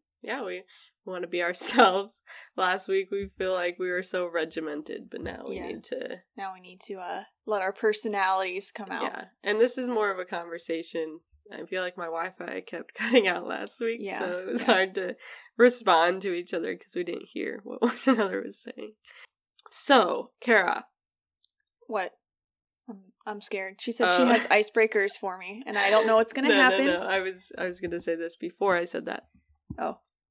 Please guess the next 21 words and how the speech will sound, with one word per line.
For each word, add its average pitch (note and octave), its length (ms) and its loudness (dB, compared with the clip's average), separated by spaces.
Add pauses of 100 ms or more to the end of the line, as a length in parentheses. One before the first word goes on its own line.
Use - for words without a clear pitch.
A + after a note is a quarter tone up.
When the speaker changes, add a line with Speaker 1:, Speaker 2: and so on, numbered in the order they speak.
(120)
Speaker 1:
Happy E4+ 240 10
holidays C4+ 680 12
<laughs> E4+ 120 10
and C#4 300 8
Happy D4+ 300 10
New C4 140 6
Year - 340 8
to - 160 -4
everyone G#3+ 460 4
listening. - 500 2 (1000)
That's F#3+ 200 2
what D#3+ 80 4
I G2+ 100 2
was G3 100 -6
gonna - 200 -4
say. - 300 -6 (1080)
Speaker 2:
Happy E4 140 6
Speaker 1:
I - 20 8
Speaker 2:
New - 0 -
Speaker 1:
just F#4 100 6
Speaker 2:
Year! C4 640 10